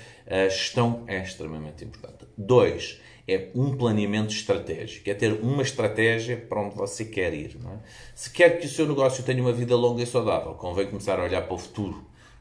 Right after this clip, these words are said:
Comecei, convém começar a olhar para longo,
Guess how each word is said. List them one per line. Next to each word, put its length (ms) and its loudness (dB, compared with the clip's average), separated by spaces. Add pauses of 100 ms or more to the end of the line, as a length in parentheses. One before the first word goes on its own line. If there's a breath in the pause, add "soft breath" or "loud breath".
Comecei, 360 -2
convém 520 -2
começar 340 -2
a 60 0
olhar 260 0
para 100 -2
longo, 680 4